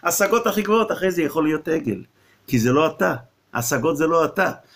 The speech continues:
השם נתן לך. אבל אחרי זה, הרי, הרי הוא לא יכול לתת לך מוחין כל הזמן, כי מה החוכמה?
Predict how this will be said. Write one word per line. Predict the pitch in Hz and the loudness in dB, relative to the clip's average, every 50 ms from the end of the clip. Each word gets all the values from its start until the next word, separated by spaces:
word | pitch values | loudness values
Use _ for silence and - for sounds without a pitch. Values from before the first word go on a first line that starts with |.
| - - | -18 -10
השם | - - - 180 180 | -4 -2 0 2 2
נתן | 180 180 180 - 220 240 247 | 2 0 2 2 2 2 4
לך. | 240 196 139 120 127 110 92 - - _ - - - - | 2 2 2 0 -2 -2 -4 -6 -10 _ -20 -10 -2 0
אבל | 139 147 160 | 2 4 4
אחרי | 156 131 165 165 175 220 226 214 | 2 2 2 2 2 2 2 2
זה, | 180 190 170 | 2 0 0
הרי, | 165 151 160 175 165 165 165 | 0 0 2 2 2 2 0
הרי | - 151 143 156 160 160 | 0 0 2 2 4 4
הוא | 160 160 | 4 4
לא | 175 220 240 | 4 4 2
יכול | 233 208 196 | 2 2 0
לתת | 170 - 180 - | 0 -2 -4 -6
לך | - - | -4 -4
מוחין | 170 160 147 - 180 175 165 - | -2 -2 -2 0 0 0 0 0
כל | - 165 160 | 0 2 2
הזמן, | 156 147 131 147 151 151 151 | 2 4 2 2 2 2 2
כי | 156 | 4
מה | 147 156 160 | 4 4 4
החוכמה? | 147 139 143 139 - 143 135 131 | 2 0 -4 -4 0 0 2 0